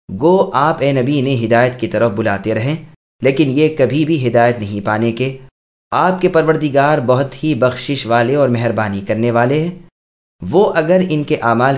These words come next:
کی سزا میں پکڑے تو بے شک انہیں جلد ہی عذاب کرے، بلکہ ان کے لیے ایک وعدے کی گھڑی مقرر ہے جس سے وہ سرکنے کی جگہ ہی نہیں پائیں گے۔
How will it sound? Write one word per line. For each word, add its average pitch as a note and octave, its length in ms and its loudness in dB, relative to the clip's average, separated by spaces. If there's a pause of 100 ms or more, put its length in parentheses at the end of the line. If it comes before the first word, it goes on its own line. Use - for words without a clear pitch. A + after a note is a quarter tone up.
کی B2+ 80 -4
سزا A#2 360 0
میں A2+ 200 0
پکڑے G#2+ 400 0
تو D#3 140 0
بے C#3+ 220 2
شک E3+ 280 -2
انہیں C3+ 280 -2
جلد A2+ 240 0
ہی G#2 200 -6
عذاب A#2 420 0
کرے، C3+ 240 0 (600)
بلکہ D#3 300 2
ان E3+ 100 2
کے E3+ 140 2
لیے D#3+ 180 2
ایک D3 280 -2
وعدے A#2 300 0
کی B2+ 160 -4
گھڑی A#2+ 200 0
مقرر G2+ 420 0
ہے C#3+ 220 -6 (400)
جس D3 200 0
سے - 180 0
وہ E3 180 4
سرکنے C3 540 0
کی C3 180 -4
جگہ A2 280 0 (100)
ہی C3 80 -2
نہیں G2+ 300 -4
پائیں A2 280 0
گے۔ A#2+ 160 -2